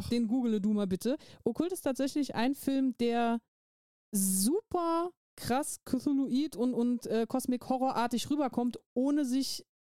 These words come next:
Speaker 2: definitiv auf den Cthulhu-Mythos zu beziehen. Was, äh, wie du gesagt hast, normalerweise, wenn Cosmic Horror ist, meistens Lovecraft irgendwo mit dabei, aber der Film macht's ein bisschen anders.
Speaker 1: Was
Speaker 2: Da
Speaker 1: man auch einwerfen sollte, ist, dass es ein Found-Footage,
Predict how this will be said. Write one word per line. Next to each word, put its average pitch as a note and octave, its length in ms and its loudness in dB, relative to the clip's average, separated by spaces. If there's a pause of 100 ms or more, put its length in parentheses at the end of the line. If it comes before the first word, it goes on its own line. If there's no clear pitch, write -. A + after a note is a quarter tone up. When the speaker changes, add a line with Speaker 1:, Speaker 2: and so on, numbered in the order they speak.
(300)
Speaker 2:
definitiv B3 540 0
auf A3+ 200 0
den A3+ 220 0
Cthulhu-Mythos C4+ 680 0
zu A#3 120 -4
beziehen. C4 340 0 (680)
Was, A#3 240 -2
äh, A#3 560 0 (240)
wie A3 140 2
du B3+ 80 2
gesagt B3 260 0
hast, G#3+ 140 0
normalerweise, A#3 760 2
wenn G#3+ 160 2
Cosmic A3+ 340 -2
Horror A#3 220 2
ist, - 100 -4
meistens A3 540 0
Lovecraft G#3+ 380 0
irgendwo F#3+ 280 0
mit F#3 140 0
dabei, F3+ 340 0
aber G3 160 0
der G#3 160 0
Film A#3 200 0
macht's G#3+ 220 -4
ein G3+ 60 2
bisschen C4+ 240 -2
anders. C#4 440 0 (560)
Speaker 1:
Was D3+ 160 4
Speaker 2:
Da - 100 4
Speaker 1:
man C#3 120 4
auch - 80 2
einwerfen D3+ 400 2
sollte, C#3 240 2
ist, C#3+ 180 -2
dass C#3 140 2
es C3 140 0
ein B2+ 180 0
Found-Footage, D3 840 0